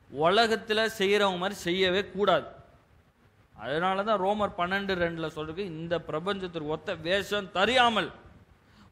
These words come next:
உலகத்துல செய்யற மாதிரி செய்யக்கூடாது. அது செஞ்சா நம்மளுக்கும் அவங்களுக்கு வித்தியாசமே கிடையாது. நம்ம எப்படி செய்யணும்னா, இங்க போய்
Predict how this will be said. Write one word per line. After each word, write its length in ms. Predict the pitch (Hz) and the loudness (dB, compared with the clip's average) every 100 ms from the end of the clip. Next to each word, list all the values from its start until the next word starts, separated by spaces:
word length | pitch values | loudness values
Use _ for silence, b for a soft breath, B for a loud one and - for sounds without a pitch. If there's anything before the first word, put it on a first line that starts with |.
| - | -2
உலகத்துல 480 | 170 262 277 269 254 | 2 4 4 4 4
செய்யற 280 | 254 277 | 6 6
மாதிரி 200 | 262 294 | 6 2
செய்யக்கூடாது. 640 | 269 277 339 339 285 185 143 - - _ _ _ _ _ _ _ - - _ _ _ _ - _ | 2 2 4 6 4 4 -4 -10 -20 _ _ _ _ _ _ _ -20 -20 _ _ _ _ -20 _
அது 280 | 226 233 277 | -6 0 0
செஞ்சா 240 | 302 330 | 4 2
நம்மளுக்கும் 440 | 302 269 302 302 | 4 2 2 2
அவங்களுக்கு 280 | 285 269 269 | 0 0 -8
வித்தியாசமே 420 | 220 302 247 277 | 2 2 4 0
கிடையாது. 360 | 233 214 160 - - - _ _ _ _ - - | 2 2 0 -4 -18 -20 _ _ _ _ -20 -12
நம்ம 260 | 123 165 185 | -10 -6 -4
எப்படி 360 | 185 196 208 190 | -4 -4 -8 -2
செய்யணும்னா, 480 | 180 170 160 156 | -2 -2 -4 -2
இங்க 680 | 175 147 143 156 185 202 220 | -2 -2 -6 -8 -6 -2 -2
போய் 800 | - 165 147 113 110 127 147 - | -2 -6 -6 -6 -12 -10 -12 -12